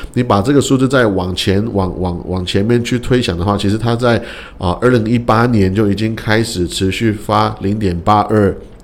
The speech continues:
呃，这是一股的股息。然后呢，在二零一九年的Q two，它就开始在涨股息，就是变成每一个股票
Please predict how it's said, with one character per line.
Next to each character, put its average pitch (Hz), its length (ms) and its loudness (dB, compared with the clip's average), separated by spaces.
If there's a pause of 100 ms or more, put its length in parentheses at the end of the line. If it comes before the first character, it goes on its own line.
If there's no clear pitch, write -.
(140)
呃， 92 200 -6
这 113 120 -2
是 113 120 4
一 120 120 2
股 104 240 -2
的 90 120 -2
股 90 160 -2
息。 95 300 -2
然 120 180 -2
后 151 180 0
呢， 135 220 4 (300)
在 170 340 2 (300)
二 160 100 4
零 151 160 2
一 156 140 0
九 95 300 2
年 92 280 0
的 120 120 4
Q 139 320 6
two， 135 380 6
它 131 200 -2
就 139 160 2
开 135 320 -2
始 92 240 -4
在 117 260 2 (140)
涨 85 340 -2 (200)
股 92 160 0
息， 98 440 2
就 127 120 0
是 120 220 2
变 120 260 2
成 107 260 0
每 104 240 0
一 131 120 2
个 113 340 4
股 95 240 -2
票 117 360 4